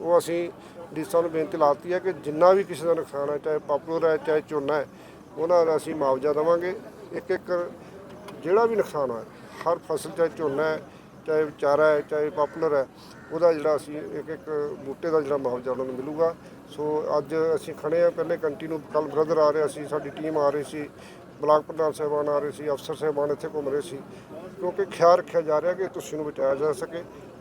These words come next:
ਪਾਣੀ ਅੱਜ ਜਿਹੜਾ ਸਾਡੇ ਸਰਪੰਚ ਸਾਹਿਬ ਜਾਂ ਬਲਾਕ ਪ੍ਰਧਾਨ ਸਾਹਿਬਾਨ ਦੱਸ ਰਿਹਾ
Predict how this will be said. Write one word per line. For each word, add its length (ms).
ਪਾਣੀ 360
ਅੱਜ 160
ਜਿਹੜਾ 360
ਸਾਡੇ 280
ਸਰਪੰਚ 380
ਸਾਹਿਬ 320
ਜਾਂ 120
ਬਲਾਕ 220
ਪ੍ਰਧਾਨ 280
ਸਾਹਿਬਾਨ 320
ਦੱਸ 220
ਰਿਹਾ 220